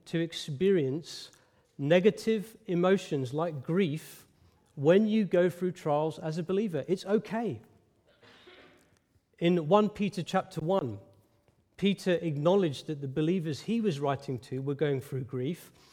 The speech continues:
and he doesn't condemn them for it. He gives them tools to deal with it.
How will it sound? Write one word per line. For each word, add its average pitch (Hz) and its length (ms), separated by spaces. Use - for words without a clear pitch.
and 170 80
he 180 80
doesn't 220 320
condemn 190 520
them 165 160
for 120 280
it. - 240
He 175 140
gives 175 260
them 175 160
tools 208 440
to 160 100
deal 180 180
with 143 180
it. 110 140